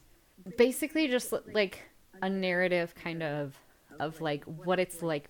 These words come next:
to be underwater in a way that's really personal and, like, able for an audience to connect with.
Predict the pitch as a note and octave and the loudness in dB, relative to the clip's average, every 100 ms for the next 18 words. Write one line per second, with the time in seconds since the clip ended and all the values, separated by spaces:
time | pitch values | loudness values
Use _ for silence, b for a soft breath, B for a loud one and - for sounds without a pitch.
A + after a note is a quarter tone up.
0 | - D#3+ D#3+ D#3 D3+ D3 C#3+ b b b | -8 -8 -6 -6 -4 -4 -6 b b b
1 | b b _ - E3+ E3 E3 D#3+ C#3+ E3 | b b _ -6 -4 -2 -2 -2 -2 0
2 | F#3+ G#3 G3+ F3+ E3+ E3+ E3 - G3 G3+ | 0 0 -2 -2 2 0 0 -4 -4 -4
3 | F#3 _ _ _ _ _ _ - - E3+ | -6 _ _ _ _ _ _ -18 -8 -6
4 | E3+ A3 A3 B3 G3 E3 D3+ - F3 E3+ | -4 -4 -2 -2 -2 -4 -4 -4 -4 0
5 | F3 E3+ - E3+ D#3 D3+ - - F3+ D3+ | 0 0 -2 -2 0 -2 -4 -6 -6 -4
6 | C#3 D3 D3 C#3+ - - D#3 C3+ - - | -4 -2 -4 -4 -8 -8 -8 -6 -6 -8
7 | - | -16